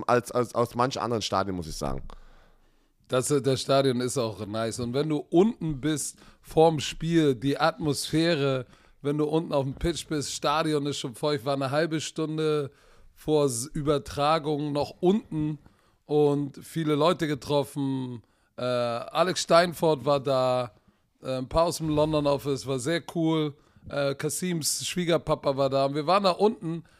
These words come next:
Speaker 2: Ey, die Liebe von den deutschen Fans ist ohne Worte, ey. Überall, ey, oh, ey, es ist unglaublich.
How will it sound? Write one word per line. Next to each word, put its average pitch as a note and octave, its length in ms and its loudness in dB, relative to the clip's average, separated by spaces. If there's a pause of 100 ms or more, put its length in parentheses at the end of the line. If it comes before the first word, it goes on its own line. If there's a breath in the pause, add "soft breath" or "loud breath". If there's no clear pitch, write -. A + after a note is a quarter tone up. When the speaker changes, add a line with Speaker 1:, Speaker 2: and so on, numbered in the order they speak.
(160)
Speaker 2:
Ey, D3+ 220 2
die D#3 160 -4
Liebe G3 580 2
von F3+ 280 0
den D#3 200 0
deutschen D#3+ 420 -2
Fans C#3 540 -2
ist B2 320 -8 (180)
ohne D3 640 2
Worte, B2 580 0
ey. F#2 300 -10 (240)
Überall, F3 640 4
ey, D#5 520 2
oh, C#5 540 10
ey, F3+ 180 4 (300)
es E3 220 2
ist E3 160 -4
unglaublich. E3 640 2